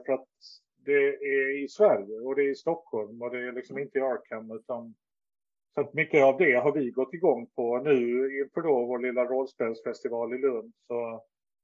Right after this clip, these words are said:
har jag ju pratat ganska mycket med Björn och dem på Eloso förlag som ger ut det här. Och liksom, ja,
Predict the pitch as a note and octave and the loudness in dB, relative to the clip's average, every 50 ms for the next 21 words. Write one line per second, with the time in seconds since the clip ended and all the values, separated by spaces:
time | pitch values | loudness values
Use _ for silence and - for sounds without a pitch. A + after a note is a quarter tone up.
0 | _ _ _ _ _ _ _ _ _ _ _ _ _ _ _ _ _ - C#3 C#3 | _ _ _ _ _ _ _ _ _ _ _ _ _ _ _ _ _ -2 0 0
1 | D#3 F3 D3+ B2 B2 - - D#3 D3 D3+ - C3 A#2+ C3+ D#3 D#3+ - - C3 C3 | 2 2 2 2 0 2 2 2 2 4 0 -4 -2 -2 -4 -4 -4 -6 -10 -10
2 | C3 - - B2+ B2 B2 A#2+ B2 C3 B2+ A#2+ A2+ A2 A2+ B2 B2 B2+ A2+ A2+ A2 | -10 -10 -10 -6 -6 -6 -4 -2 0 0 0 0 -2 -4 -4 -4 -4 -4 -4 -4
3 | - A#2+ A#2 A#2+ A#2+ B2 A#2+ A#2 A2 - - - A2+ A2 - - C#3+ A#2+ B2 A#2 | -4 -4 -4 -2 -2 -4 -4 -4 -6 -8 -8 -8 -8 -8 -4 -4 -4 -2 0 0
4 | A2 G#2+ A2 A2 - - A#2 A2+ A2+ A#2 B2 C3+ C#3+ C#3 _ _ _ _ C#3+ B2+ | -2 -2 -4 -6 -10 -12 -10 -8 -8 -4 -2 -2 -2 -4 _ _ _ _ -4 -2
5 | B2+ A#2 G#2+ G2+ A2 A2+ A2 A2+ A2 A2 A2 G#2+ A2+ A2 - _ - A#2 A#2 A2+ | -2 -2 -2 -4 -4 -6 -6 -6 -6 -6 -8 -10 -12 -14 -14 _ -14 -12 -12 -14
6 | G#2 G#2 _ _ _ _ _ _ _ _ _ _ _ _ _ _ _ _ _ F3+ | -16 -20 _ _ _ _ _ _ _ _ _ _ _ _ _ _ _ _ _ 4
7 | D#3+ B2+ - - - | 4 4 4 0 -10